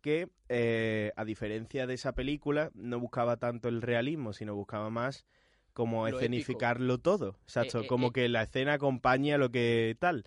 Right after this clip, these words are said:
Speaker 2: Es un aire más épico, más sepia, mientras la otra es
Speaker 1: Exacto.
Speaker 2: más fría, más cruda,
Speaker 1: Y
Speaker 2: más,
Speaker 1: una cosa
Speaker 2: más,
Speaker 1: que
Speaker 2: más
Speaker 1: me
Speaker 2: mo.
Speaker 1: gusta es que cada personaje no tiene, por así decirlo, un tipo de luz. Todos tienen la misma y es el personaje, el, o sea, no es el ambiente el que pone,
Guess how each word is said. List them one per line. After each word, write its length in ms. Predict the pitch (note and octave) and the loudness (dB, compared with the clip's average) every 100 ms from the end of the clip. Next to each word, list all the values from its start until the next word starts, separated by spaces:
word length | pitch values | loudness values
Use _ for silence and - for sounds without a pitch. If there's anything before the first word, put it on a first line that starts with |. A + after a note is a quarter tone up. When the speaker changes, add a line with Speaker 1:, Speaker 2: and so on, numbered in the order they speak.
| - | -12
Speaker 2:
Es 100 | C#3+ | -10
un 120 | E3 | -6
aire 180 | F3+ F#3+ | -4 -4
más 160 | D#3+ E3 | -6 -6
épico, 340 | G3+ F3+ D#3+ | -8 -8 -8
más 140 | D#3+ D#3+ | -8 -8
sepia, 280 | E3+ E3+ | -10 -10
mientras 260 | F3 D#3+ C#3 | -10 -8 -6
la 100 | C3+ | -8
otra 160 | C3+ E3+ | -6 -6
es 60 | |
Speaker 1:
Exacto. 300 | D#3+ E3+ - | -4 -4 -4
Speaker 2:
más 80 | A#2+ | -6
fría, 320 | D#3+ G3+ D#3+ | -4 -4 -4
más 160 | C#3 D#3+ | -4 -8
cruda, 420 | - E3 G3+ C#3 | -8 -6 -4 0
Speaker 1:
Y 80 | C3 | 2
Speaker 2:
más, 80 | B2+ | 4
Speaker 1:
una 140 | C#3+ | 4
cosa 440 | D3 E3 E3+ D#3 D3+ | 4 4 6 4 2
Speaker 2:
más, 100 | - | 2
Speaker 1:
que 100 | D#3 | 2
Speaker 2:
más 60 | |
Speaker 1:
me 80 | D3+ | 4
Speaker 2:
mo. 160 | D3 E3+ | 4 4
Speaker 1:
gusta 240 | F#3 F3+ | 4 2
es 160 | - C#3+ | 2 0
que 140 | D3+ | -2
cada 280 | C3 C3 A#2+ | 0 2 2
personaje 840 | B2+ A2+ - A#2 C3+ C#3+ E3 E3+ - | 0 -4 -4 -2 -2 -2 -2 -6 -8
no 320 | C#3 C#3+ C#3+ | -4 0 0
tiene, 580 | C3+ C#3+ C#3+ C#3+ C#3 C3+ - | 0 0 2 2 2 0 -2
por 140 | C#3 | -2
así 160 | C3 D3 | 0 -2
decirlo, 380 | B2+ C#3+ C#3 C#3 | 0 0 2 2
un 120 | C#3 | 2
tipo 280 | C#3 B2+ C3 | 0 2 4
de 80 | B2 | 4
luz. 320 | F3+ A#3 - - _ _ _ _ | 2 0 -8 -20 _ _ _ _
Todos 280 | C#3+ D3 D3+ | 2 2 2
tienen 360 | - D3+ D3 C#3+ | 0 0 0 0
la 100 | C#3+ | 0
misma 460 | F3+ F#3+ F3 F#3 - | -2 -4 -6 -6 -6
y 160 | C#3 C#3 | -2 -2
es 140 | - | 0
el 180 | - B2 | 0 -2
personaje, 680 | - A#2 - A2+ C3 D#3+ D3 | -2 -4 -4 -4 -2 -4 -2
el, 200 | C3+ C3 - | -2 -2 -4
o 60 | |
sea, 160 | A#2 A#2 | -4 -2
no 120 | A#2+ | 2
es 60 | D3 | 4
el 120 | F3+ | 4
ambiente 480 | E3 D3+ D3+ C#3 C#3 | 2 2 0 0 0
el 160 | C3+ | -2
que 120 | B2+ B2+ | -2 -2
pone, 480 | C3 C3 B2+ A#2+ | -2 -2 -4 -6